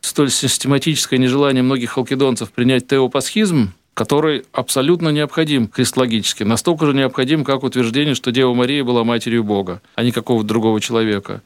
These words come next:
И вот это вот, конечно, их отказ и давало оружие в руки очень многим противникам собора. Они говорили: «Видите, вот все халкидонцы, они все скрытые несториане. Поэтому, естественно, мы не можем принимать халкидон». Помните, мы говорили о Никейском соборе,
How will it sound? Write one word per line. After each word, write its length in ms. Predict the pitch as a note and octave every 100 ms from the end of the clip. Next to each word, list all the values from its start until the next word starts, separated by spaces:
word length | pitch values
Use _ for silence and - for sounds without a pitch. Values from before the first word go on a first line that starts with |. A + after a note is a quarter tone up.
| _
И 260 | - A#2+ A#2
вот 180 | A2 B2
это 160 | F#3
вот, 180 | D#3+ B2+
конечно, 640 | - A2 C3 - B2 A#2 -
их 280 | A#2+ A#2 -
отказ 460 | A2+ - E3 E3
и 140 | - C#3
давало 500 | C3 A#2 C3 A#2+ A2
оружие 320 | C3 C3 B2+
в 80 | A#2
руки 180 | C3+ B2
очень 200 | A2 B2
многим 260 | B2+ A#2
противникам 480 | A2 G#2+ A2+ G#2 A2
собора. 500 | - G#2+ F#2+ E2 E2 -
Они 160 | G2+ G#2+
говорили: 260 | A2+ A#2
«Видите, 340 | C#3 G3+ A3 B2
вот 180 | D3 F#3+
все 640 | - D#3 E3 D#3+ C#3 C3 B2+
халкидонцы, 680 | C3+ C3+ C#3+ F3 E3+ B2+ -
они 220 | - A#2 A#2+
все 180 | -
скрытые 380 | D#3 - C3+ B2+
несториане. 640 | B2 A#2 G#2 F#2+ G2 G2+ A#2+ _ _ _ _ _
Поэтому, 320 | - G2+ A2+ A2
естественно, 380 | G#2 D3+ D3+
мы 100 | C#3+
не 100 | C3+
можем 280 | B2+ A#2+ A#2+
принимать 500 | A#2 G#2 G#2 G2 F#2+ - _
халкидон». 560 | - A2 G#2+ F#2+ F#2 G2 _ -
Помните, 380 | D3+ C#3 B2 A#2
мы 240 | A2+ G#2+
говорили 480 | G#2 A2 A2+ G#2+ G2 - _
о 80 | -
Никейском 540 | A#2 A2+ E3+ E3+ C3+ A#2
соборе, 540 | G#2+ G#2+ G2+ G2+ F#2